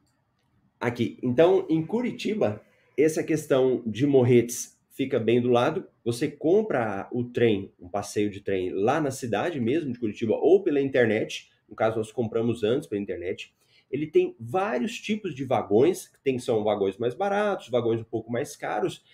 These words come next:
e a questão do, do conforto, né, de você sentar, e tem vagão que você, aí você tem até champanhe que você toma lá,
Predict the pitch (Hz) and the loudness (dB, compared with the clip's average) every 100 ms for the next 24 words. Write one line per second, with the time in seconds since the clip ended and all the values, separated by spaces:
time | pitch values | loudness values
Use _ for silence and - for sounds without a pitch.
0 | _ 147 175 196 - 190 185 190 165 175 | _ -2 0 0 0 0 2 4 4 2
1 | 190 170 - 202 226 175 151 127 120 123 | 4 4 6 4 4 0 2 0 -2 -8
2 | 135 123 139 139 165 151 - _ _ _ | -8 -6 -6 -4 -4 -6 -10 _ _ _
3 | - 123 123 120 123 127 123 104 113 113 | -4 2 4 4 0 -4 -6 -4 -2 0
4 | 107 110 107 104 - 104 95 110 107 120 | 0 0 -4 -6 -2 -2 0 -2 -4 -4
5 | 120 113 135 131 143 120 107 139 156 120 | 0 0 0 0 0 2 4 4 2 -4
6 | 107 - - 107 110 98 85 101 117 110 | -8 -6 -4 0 2 0 -4 -4 -2 -4